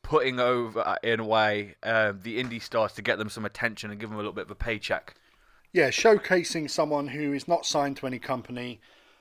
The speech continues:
Speaker 2: who doesn't have a big following. It, it allows basically their wrestlers to beat someone on T V and look good.
Speaker 1: And that person gets a bit, and that person gets beaten gets T V time or
Speaker 2: Which,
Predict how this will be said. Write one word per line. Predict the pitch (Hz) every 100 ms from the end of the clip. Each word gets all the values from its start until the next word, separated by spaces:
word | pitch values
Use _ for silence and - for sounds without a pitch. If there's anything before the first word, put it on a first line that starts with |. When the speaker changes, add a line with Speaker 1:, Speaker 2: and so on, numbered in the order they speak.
| _ _ -
Speaker 2:
who | 156 147 139 135 135 135 -
doesn't | - 151 180
have | 156 143
a |
big | 143 135
following. | - 135 127 127 131 262
It, | 160 - - - - -
it | 190
allows | 185 202 208 190 -
basically | 165 147 - 156 147 135
their | 139 196 208
wrestlers | 160 143 139 139
to | -
beat | - 147 -
someone | 147 139 135
on | 131 123
T | 139 123
V | 160 175 170 160
and | 143 131
look | 156 -
good. | 104 104 - -
Speaker 1:
And | 117 117
that | 107
person | 110 107
gets | 110
a | 92
bit, | 107
and | 107
that | 110
person | 110 104
gets | 101 95
beaten | 127 117 104
gets | 107 -
T | - 117
V | 110 113
time | - 98 101 98
or | 98 98
Speaker 2:
Which, | 147